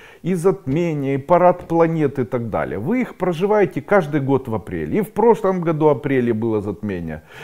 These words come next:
И в позапрошлом году там в другое время было затмение. Чего вы распереживались? Какая вам разница? И солнечные были затмения, и лунные были затмения, и какие-либо еще.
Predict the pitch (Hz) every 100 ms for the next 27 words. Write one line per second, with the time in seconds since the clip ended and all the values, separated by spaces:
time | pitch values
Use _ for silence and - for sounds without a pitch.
0 | 170 165 131 - 202 202 214 190 196 202
1 | 208 202 180 165 170 151 151 143 131 107
2 | 113 139 151 147 135 123 123 117 110 117
3 | 113 110 110 131 120 107 87 78 - -
4 | 285 226 185 160 - 165 165 175 170 131
5 | 90 78 _ _ - 156 - 220 185 143
6 | 139 147 147 123 104 - - 175 - 226
7 | 214 175 151 - 135 127 123 120 113 113
8 | - 117 110 117 - 180 175 180 220 185
9 | 156 135 123 123 120 117 104 120 113 113
10 | 110 135 - 185 151 135 123 110 87 -
11 | 53